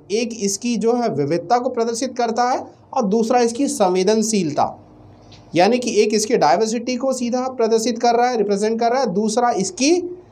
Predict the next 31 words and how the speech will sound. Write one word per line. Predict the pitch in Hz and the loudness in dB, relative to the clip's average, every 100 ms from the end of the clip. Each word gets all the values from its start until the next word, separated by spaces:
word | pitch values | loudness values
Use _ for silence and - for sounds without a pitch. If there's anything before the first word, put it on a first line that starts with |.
| - 151 | -14 -2
जो | 220 | 0
सेंसिटिवनेस | 220 180 190 247 254 269 247 - - - - - 120 135 233 262 254 | 2 0 2 0 2 0 -2 -14 -20 -20 -20 -6 0 2 2 2 2
है | |
उसको | 233 180 - 202 | 2 0 -2 2
प्रदर्शित | 165 151 160 143 | 2 2 -2 -2
करता | 123 113 | -4 0
है। | 185 | 0
कैसे, | 233 151 135 | 2 0 0
देखिए, | 127 101 101 - - - - - - - - | -4 -4 -6 -8 -12 -20 -20 -20 -20 -8 0
उसमें | 233 294 | 2 4
लिखा | 302 240 202 247 | 4 2 2 2
गया | 254 240 | 4 2
है | 233 254 247 | 2 2 0
कि | 247 247 262 320 - - - - - - - | 0 0 2 0 -2 -10 -18 -20 -20 -16 0
कम | 254 311 | 4 4
से | 311 269 | 4 2
कम | 262 254 226 214 151 - - - - - - | 0 2 0 2 -2 -8 -20 -20 -20 -20 -2
किसी | 214 277 | 0 2
भौगोलिक | 214 185 190 202 233 - | 2 4 2 2 2 0
क्षेत्र | 240 220 220 | 0 2 2
में | 226 233 | 0 0
कम | 208 | 0
से | 233 | 0
कम | 233 | -2
पन्द्रह | - 175 185 220 240 | -2 0 2 2 2
सौ | 247 - 220 | 0 0 0
से | 214 233 160 - | 2 0 -2 -2
अधिक | 170 180 254 254 | 0 2 2 2
क्या | 226 | 0
होना | 226 233 | 2 0
चाहिए, | 226 226 226 247 330 339 | 0 2 2 2 0 -2